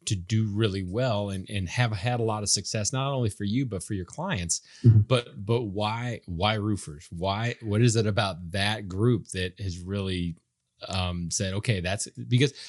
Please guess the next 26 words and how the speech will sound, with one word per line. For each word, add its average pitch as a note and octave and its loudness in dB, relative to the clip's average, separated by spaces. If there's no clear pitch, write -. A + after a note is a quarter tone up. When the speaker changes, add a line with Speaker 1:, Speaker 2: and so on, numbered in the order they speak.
Speaker 1:
because, E3+ 4
I E3+ 2
mean, D#3+ 8
Speaker 2:
Yeah. F2+ 8
Speaker 1:
painters C#3+ 0
need G2 -2
you, F2 -4
Speaker 2:
Yep. A#2 10
Speaker 1:
um, G#2+ -4
lawyers D3 6
need F#2 -4
you, F#2+ -6
doctors A2 6
Speaker 2:
Mm-hmm. G2+ -4
Speaker 1:
need F#2 -6
you, F#2 -6
every G#3+ 4
Speaker 2:
Yep. F#3+ 6
Speaker 1:
business A2 6
owner G2+ -2
that B2 2
cannot D#3+ 0
clearly C#3 2
define B2+ 0
the G#2+ 0
value B2+ 2